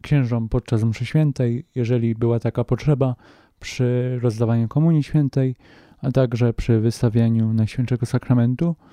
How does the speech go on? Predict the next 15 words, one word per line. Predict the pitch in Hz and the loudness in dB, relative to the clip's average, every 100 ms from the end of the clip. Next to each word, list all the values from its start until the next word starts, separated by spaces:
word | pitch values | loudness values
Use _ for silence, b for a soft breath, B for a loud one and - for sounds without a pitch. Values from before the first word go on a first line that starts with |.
| b b - | b b -6
co | 131 | -2
było | 117 120 117 | 2 2 2
dla | 117 | 2
mnie | 113 110 | 2 0
bardzo | 110 113 107 | 2 0 0
wielkim | 117 113 - 113 | -4 -6 -8 -10
przeżyciem, | 123 120 127 131 110 | -6 -4 -4 -4 -4
ponieważ | 113 110 107 104 - | -4 -4 -4 -6 -8
to | 139 120 | -2 0
był | 117 110 | 2 0
pierwszy | - 113 - 123 | 0 -2 0 0
raz, | 120 - | 0 -2
kiedy | 117 110 110 | -4 -2 0
mogłem | 107 107 104 101 | 0 0 -2 -2
posługiwać | 120 - 110 110 104 98 - | -4 -4 0 0 0 -4 -10